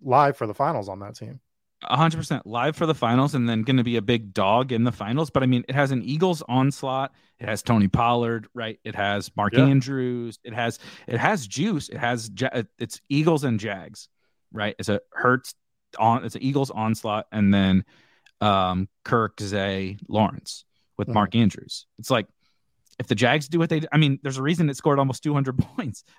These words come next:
Speaker 2: on DraftKings this week without Cooper Kupp. So, like, anything can fucking happen, man.
Speaker 1: Yeah.
Speaker 2: Um,
Speaker 1: I'll be
Speaker 2: that's
Speaker 1: rooting
Speaker 2: why
Speaker 1: for
Speaker 2: I,
Speaker 1: that team heavily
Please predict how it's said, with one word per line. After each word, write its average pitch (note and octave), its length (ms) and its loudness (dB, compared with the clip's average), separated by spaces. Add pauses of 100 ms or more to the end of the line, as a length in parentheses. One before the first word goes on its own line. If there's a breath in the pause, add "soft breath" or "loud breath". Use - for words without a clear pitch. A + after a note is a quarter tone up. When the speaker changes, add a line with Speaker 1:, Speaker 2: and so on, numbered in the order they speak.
Speaker 2:
on B2 100 0
DraftKings B2+ 480 0
this E3+ 240 -4
week G2+ 320 -8
without C#3+ 320 2
Cooper A2 200 -10
Kupp. - 200 -12 (380)
So, A2+ 200 0
like, G2 180 -2 (220)
anything D#3 340 4
can A2+ 120 -4
fucking G#2+ 240 -8
happen, F#2+ 340 -10
man. D2+ 280 -12 (240)
Speaker 1:
Yeah. F#2 400 4
Speaker 2:
Um, F2 180 -2 (180)
Speaker 1:
I'll G#2 100 -4
be B2+ 100 2
Speaker 2:
that's B2+ 120 4
Speaker 1:
rooting A#2+ 160 4
Speaker 2:
why C3+ 60 0
Speaker 1:
for B2 80 -2
Speaker 2:
I, A2 80 0
Speaker 1:
that A#2 180 2
team G2+ 240 -8
heavily G2+ 460 -6